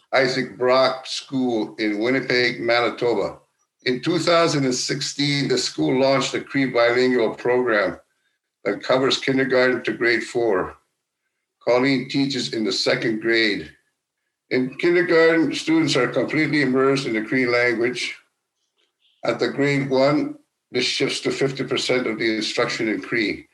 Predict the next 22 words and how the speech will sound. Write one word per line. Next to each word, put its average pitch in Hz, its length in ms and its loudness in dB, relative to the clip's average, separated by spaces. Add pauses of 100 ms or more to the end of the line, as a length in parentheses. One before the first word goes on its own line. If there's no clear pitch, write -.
(400)
and 110 140 0
fifty 139 320 -2
percent 123 480 0
of 110 80 0
the 117 80 -2
instruction 113 520 0
in 107 140 0
English. 110 560 -2 (960)
The 120 80 2
language 143 460 0
portion 131 360 0
of 117 60 0
the 113 80 -10
program 131 580 0
is 110 160 -4
called 120 520 0
Thirteen 143 420 0
Moons 131 360 0
on 110 160 0
the 104 120 0
Turtle's 127 340 0
Back. 101 440 2